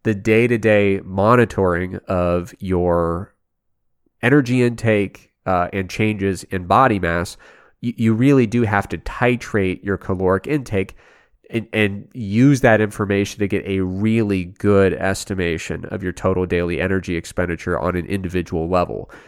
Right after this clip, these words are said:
You know, we, we can't all go, uh,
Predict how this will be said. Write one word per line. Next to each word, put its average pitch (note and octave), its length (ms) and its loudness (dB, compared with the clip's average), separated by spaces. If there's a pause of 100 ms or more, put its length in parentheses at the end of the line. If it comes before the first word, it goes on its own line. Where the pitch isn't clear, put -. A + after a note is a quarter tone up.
(120)
You - 80 -2
know, F#2+ 100 4
we, G#2 220 2
we G#2+ 180 -2
can't A#2 360 0
all G#2+ 260 4
go, F#2+ 480 0 (440)
uh, F#2 420 2